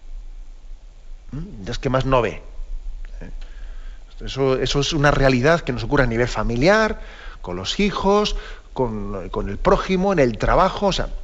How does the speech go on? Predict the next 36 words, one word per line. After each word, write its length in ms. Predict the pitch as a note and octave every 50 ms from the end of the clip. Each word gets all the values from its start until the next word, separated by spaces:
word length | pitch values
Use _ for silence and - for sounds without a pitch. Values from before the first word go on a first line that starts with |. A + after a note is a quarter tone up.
| - - - -
cuando 300 | - B2+ B2 A#2 A#2+ C#3+
no 120 | F#3 A#3+ A3
tenemos 420 | G#3 F3+ D#3 C#3+ B2+ B2+ A2+ -
plena 280 | - E3+ F3 E3+ D3 C3+
confianza 580 | - C3 A#2+ A#2 - - C3+ C#3 B2+ - A2
en 100 | G#2+ G2
Dios, 260 | G2 A#2 D3+ E3 - - - - - -
sea 300 | - - F3 F3+ E3+ D3
lo 140 | A#2+ A#2+ -
que 80 | A#2
sea, 260 | G#2+ - C#3 D3 C#3+
que 80 | - -
Dios 200 | G#2+ C#3 C#3+ C3+
me 80 | C3+ A#2+
ayudará, 440 | A2 A#2 G#2+ G2+ G2+ C3+ G3+ - - - - - - - - - - - - - - - - - - - - - - - - - - - - - -
solamente 640 | - - - - G3 A3+ G#3+ F3+ E3+ E3 D3 B2+ C#3
vemos 340 | B2+ E3 G3 G3+ G3 C3+ -
aquello 340 | C#3+ C#3 C#3+ F3+ F#3 F3+ -
que 60 | -
estamos 400 | A#2+ - - F3 E3+ E3 C#3+ A#2+
ya, 140 | C#3+ F3 E3+ - - -
eh, 640 | D3+ C3+ C#3+ D3+ C#3+ B2 B2+ B2 B2 A#2+ A#2+ A#2+ A2+ A2+ -
que 80 | - B2
somos 260 | A2+ D3 E3 E3+ D#3+
capaces 480 | - - D3 C#3 - E3+ E3 D3 D#3+ C#3
de 80 | D3+
tolerar, 600 | C3+ - D3 C#3 B2+ C3+ C#3 C3 A#2 - - - - -
¿eh? 120 | B2+ D#3+ F3+ - - - - - - - - - - - - - - - - - - - - - - - - - - - - - - - - - - - -
Bueno, 160 | - B2 A2+
por 100 | B2 B2
lo 40 | B2+
tanto, 360 | - D#3+ C3+ A2+ - G2+ F#2+
pues 240 | - - G#2+ - - -
un 200 | D3 C#3+ D#3+ C#3+
ver 180 | F3+ F3+ -
confiado, 720 | - E3 E3+ D#3 C#3 - C3+ A#2+ A2 G2 F2+ E2+ F2 E2+